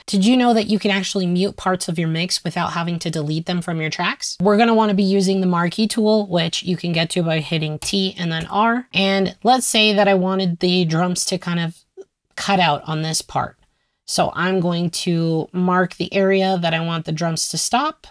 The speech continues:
and then I'm gonna hit Control M. Now that midi data is still there, but it's muted, and I didn't have to get rid of it. So there you have it, guys. Those are ten hidden tips that you probably didn't know about inside of Logic Pro.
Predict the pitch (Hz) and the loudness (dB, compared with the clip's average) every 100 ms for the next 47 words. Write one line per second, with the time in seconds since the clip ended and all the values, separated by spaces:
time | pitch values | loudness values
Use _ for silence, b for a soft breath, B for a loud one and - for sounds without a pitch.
0 | - 208 226 233 214 196 196 - 165 - | 0 4 4 4 2 0 -4 -6 -4 0
1 | 196 202 196 - 147 151 165 - 196 220 | 2 2 0 -6 -8 -8 -8 0 4 4
2 | 247 - 196 170 202 208 190 180 175 - | 2 0 -2 0 2 4 4 2 0 0
3 | - 202 175 165 196 226 - - 170 - | 0 0 2 0 0 -2 -6 -6 -4 -4
4 | 170 160 143 - - - 151 143 139 139 | -2 -2 -2 -8 -14 -10 -6 -4 -4 -6
5 | 135 147 147 143 135 - 139 135 127 147 | -4 -6 -4 -6 -8 -8 -10 -8 -8 -10
6 | - - _ - 277 294 277 277 254 247 | -12 -16 _ 0 4 6 8 6 6 8
7 | 247 247 208 214 247 220 220 - 240 240 | 6 4 2 4 6 6 4 0 0 0
8 | 214 233 226 220 208 208 - 196 185 - | 2 2 2 2 0 -2 -4 -4 -4 0
9 | 349 339 214 202 196 190 190 190 - 240 | 2 2 2 2 2 2 4 2 2 -2
10 | 247 220 196 180 170 170 - 170 165 | 2 2 2 2 -2 -6 -4 0 0